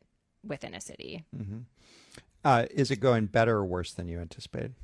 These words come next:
Speaker 1: Oh, that's a good question. Oh, God, you know, when I first started the company, I was like, didn't even know if I was gonna raise money. So,
Speaker 2: Mm.
Speaker 1: um,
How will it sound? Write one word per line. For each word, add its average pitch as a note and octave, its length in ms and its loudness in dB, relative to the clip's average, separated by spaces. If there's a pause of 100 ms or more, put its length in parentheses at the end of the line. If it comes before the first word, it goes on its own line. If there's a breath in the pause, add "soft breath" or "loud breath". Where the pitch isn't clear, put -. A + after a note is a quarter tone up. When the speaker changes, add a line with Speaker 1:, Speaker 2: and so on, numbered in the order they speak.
(360)
Speaker 1:
Oh, F3 80 -4
that's E3+ 220 -4
a E3+ 40 -6
good - 180 -12
question. C#3+ 640 -8 (1400 soft breath)
Oh, G#3+ 120 2
God, G3+ 320 6
you G3 80 0
know, G3 140 2
when F#3+ 100 2
I F3+ 60 4
first G#3 240 -2
started G3+ 240 0
the G3 80 2
company, D#3+ 480 -4
I D3+ 100 -2
was D#3 160 -8
like, C#3+ 420 -6
didn't F#3 200 -2
even D#3 160 -6
know D3 140 -2
if D3 120 -10
I D3 100 -2
was C#3+ 140 -10
gonna C#3+ 160 -10
raise C#3 220 -8
money. D3 380 -6
So, - 160 -8
Speaker 2:
Mm. G2+ 360 -4
Speaker 1:
um, C#3+ 400 -4